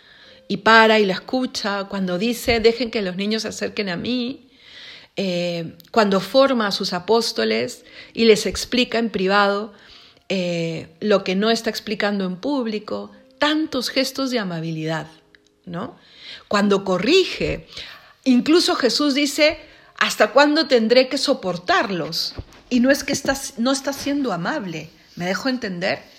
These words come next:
O sea, Él es Dios y tiene un corazón que ama de manera perfecta. Dentro de la amabilidad está también la llamada de atención, pero de la manera correcta.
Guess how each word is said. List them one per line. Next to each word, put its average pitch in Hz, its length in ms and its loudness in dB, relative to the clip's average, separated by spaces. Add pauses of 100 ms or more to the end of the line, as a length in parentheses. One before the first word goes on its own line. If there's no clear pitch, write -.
(380)
O 175 40 -8
sea, 208 200 0
Él 247 80 2
es 233 180 -2
Dios 254 320 -2
y 190 40 -10
tiene 233 180 -4
un 254 80 -4
corazón 240 580 -6 (320)
que 202 140 -2
ama 240 200 2
de 240 100 -2
manera 220 420 -2
perfecta. 175 840 -8 (800)
Dentro 330 500 2
de 240 120 0
la 185 80 -4
amabilidad 160 720 -6 (300)
está 202 400 -6
también 202 480 -4 (240)
la 185 200 -4
llamada 175 480 -2
de 202 100 -4
atención, 156 640 -10 (1000)
pero 180 220 -4
de 170 100 -4
la 160 100 -6
manera 208 520 -4 (380)
correcta. 175 560 -6